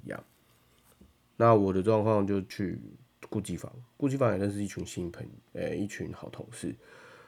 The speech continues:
那后面有机会再介绍他们，或者说请他们到我的 Podcast 频道来聊聊。呃，这后来上班上个月之后，然后我的主管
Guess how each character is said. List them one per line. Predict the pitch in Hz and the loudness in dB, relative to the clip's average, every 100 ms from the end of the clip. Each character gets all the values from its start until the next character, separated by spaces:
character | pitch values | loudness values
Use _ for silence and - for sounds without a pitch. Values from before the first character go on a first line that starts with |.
| _ _ | _ _
那 | 117 | 8
后 | 127 | 10
面 | 120 | 12
有 | 104 | 10
机 | 92 | 6
会 | 101 98 | 4 4
再 | 98 | 2
介 | 92 101 92 | 0 -2 -2
绍 | 90 | -2
他 | 90 85 | -6 -6
们， | 82 78 | -6 -6
或 | 92 | -4
者 | 92 | -4
说 | 92 | -4
请 | 87 87 | -4 -6
他 | 90 92 | -2 -2
们 | 90 | -2
到 | 92 | -2
我 | 85 | -2
的 | - | -4
Podcast | - 90 95 - | -8 -6 -6 -8
频 | - | -12
道 | - 78 | -10 -10
来 | - | -10
聊 | - - - | -12 -12 -12
聊。 | - - - _ _ _ _ _ _ _ _ _ _ - | -12 -14 -20 _ _ _ _ _ _ _ _ _ _ -4
呃， | 110 113 | 0 2
这 | 123 117 107 | 2 0 4
后 | 147 | 8
来 | 123 107 101 - _ - 110 | 10 8 4 -4 _ -12 -2
上 | 127 113 | 2 4
班 | 107 | 4
上 | 104 107 | 2 0
个 | 101 | 0
月 | 92 95 | 0 -2
之 | 92 | -2
后， | 95 | -4
然 | 92 | -4
后 | 95 | -4
我 | 92 | -4
的 | - 78 - | -6 -6 -8
主 | - 87 | -10 -10
管 | - 85 | -6 -6